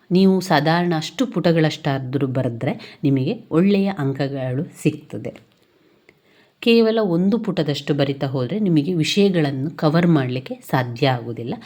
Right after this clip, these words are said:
ಆದ್ದರಿಂದ ಆದಷ್ಟು ಪಾಯಿಂಟ್ಸ್‌ಗಳನ್ನು ವಿವರಿಸ್ತಾ ಹೋಗಿ. ನೀವು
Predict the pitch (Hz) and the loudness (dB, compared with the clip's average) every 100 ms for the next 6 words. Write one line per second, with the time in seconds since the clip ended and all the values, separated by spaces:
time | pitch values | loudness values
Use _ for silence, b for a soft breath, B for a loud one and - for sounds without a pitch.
0 | B B 180 196 175 139 127 226 180 147 | B B 0 0 0 -4 -4 -6 -2 0
1 | 147 170 - - 175 B B B 185 175 | 2 0 -4 -6 -8 B B B 4 6
2 | 185 214 165 135 123 131 151 151 160 185 | 6 4 -2 -4 -4 0 2 4 4 4
3 | 185 - - 131 143 117 - - _ _ | 2 -2 -4 -4 -2 -6 -8 -20 _ _
4 | _ - 156 170 233 | _ 0 4 4 4